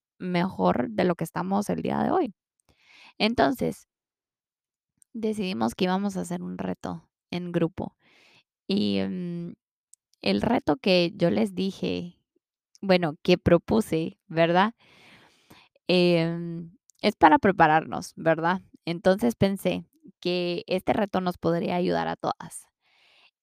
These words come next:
Y el reto consiste de uno, dos, tres, cuatro, cinco cosas que tenemos que hacer todos los días, y una de ellas es por semana. Entonces, la primera es tomar dos litros de agua al día.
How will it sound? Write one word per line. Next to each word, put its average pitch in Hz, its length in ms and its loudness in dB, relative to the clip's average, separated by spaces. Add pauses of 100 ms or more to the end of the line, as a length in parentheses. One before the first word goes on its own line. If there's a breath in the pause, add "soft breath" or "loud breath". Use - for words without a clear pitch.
(160)
Y 226 140 -2
el 233 100 0
reto 220 280 0
consiste 202 720 -2
de 175 960 -2 (600)
uno, 175 300 -6
dos, 175 220 -8
tres, 175 460 -6
cuatro, - 460 -8
cinco 240 680 -4
cosas - 680 -10 (680)
que 180 100 -2
tenemos 175 340 -8
que - 100 -12
hacer - 380 -12
todos 196 220 -4
los 233 160 -4
días, 180 400 -8 (540 soft breath)
y 214 160 0
una 330 260 0
de 196 120 0
ellas 185 320 0
es 175 280 -2
por 190 200 0
semana. 302 420 -6 (720 soft breath)
Entonces, 185 680 0
la 180 240 2
primera 202 480 0
es 208 80 -6 (320)
tomar 208 440 2
dos 202 220 6
litros 196 380 2
de 170 80 2
agua - 180 0
al 87 80 -4
día. - 320 -10